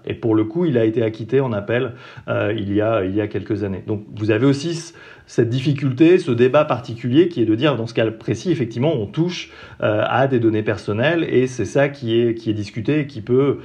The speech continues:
y compris pour des, des, des associations militantes,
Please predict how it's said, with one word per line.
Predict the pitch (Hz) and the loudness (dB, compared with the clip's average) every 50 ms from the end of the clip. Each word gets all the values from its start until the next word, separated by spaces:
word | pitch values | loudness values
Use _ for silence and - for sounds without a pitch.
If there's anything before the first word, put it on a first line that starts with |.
| - - - - - - 127 | -16 -20 -20 -18 -8 -4 -2
y | 135 156 147 - | -2 -2 -2 0
compris | - 185 175 - - 196 | 0 -2 -2 -2 -4 -6
pour | 190 175 143 131 | -2 0 0 4
des, | 127 127 127 120 117 113 | 4 4 4 4 2 2
des, | 113 113 107 107 107 101 104 104 | 2 2 2 2 2 0 -2 0
des | 113 110 107 | 0 2 2
associations | 117 107 - 127 120 131 113 - 135 | 0 -2 -2 0 0 2 2 2 0
militantes, | 127 127 127 127 127 131 156 143 143 139 143 - | -2 0 0 0 0 2 2 2 2 0 -4 -8